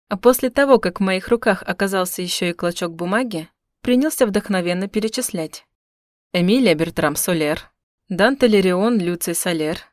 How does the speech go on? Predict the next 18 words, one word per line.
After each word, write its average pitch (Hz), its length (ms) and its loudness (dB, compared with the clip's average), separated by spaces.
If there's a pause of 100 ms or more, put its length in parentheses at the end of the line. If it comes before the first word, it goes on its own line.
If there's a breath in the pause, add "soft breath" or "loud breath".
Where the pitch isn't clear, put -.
(340)
Люций 185 380 -2
Дариус. 170 580 0 (640)
Продолжить 220 580 2
ему 190 180 -4
не 180 100 -4
удалось. 190 580 -2 (460)
Я 214 180 2
перебила 220 460 -2
его. 160 380 -8 (920)
«Что - 380 -4
это?» 170 360 -4 (640)
спросила 208 480 -2
мрачно. 196 560 -2 (460)
На 214 140 2
губах 247 340 2
будущего 196 440 0
императора 185 520 0
Иории 202 420 2